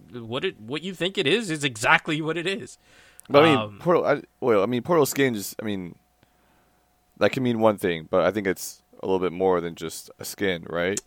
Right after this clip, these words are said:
Speaker 1: I mean, it's a little more than just a skin because you're not really controlling the portals or anything. Uh, you're
Speaker 2: Okay.
Speaker 1: controlling the trucks, that, the, the Aperture Science trucks, whatever, and they have to basically get from one, point A to point B.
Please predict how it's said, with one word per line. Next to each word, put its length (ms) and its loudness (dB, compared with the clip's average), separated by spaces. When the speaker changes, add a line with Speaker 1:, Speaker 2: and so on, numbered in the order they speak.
Speaker 1:
I 60 -4
mean, 160 -4
it's 140 -6
a 20 -6
little 180 -2
more 140 0
than 140 -4
just 160 -6
a 40 -4
skin 300 0
because 320 -6
you're 120 2
not 180 4
really 240 2
controlling 540 -6
the 80 -12
portals 440 -2
or 60 -2
anything. 480 -8
Uh, 260 4
you're 120 4
Speaker 2:
Okay. 80 0
Speaker 1:
controlling 480 -2
the 80 -4
trucks, 840 -4
that, 640 2
the, 260 -6
the 120 -12
Aperture 520 0
Science 460 -6
trucks, 420 -6
whatever, 460 -4
and 180 -8
they 80 0
have 200 0
to 240 -2
basically 520 -6
get 400 0
from 360 -12
one, 240 -10
point 260 -4
A 120 0
to 100 -4
point 260 -10
B. 240 -20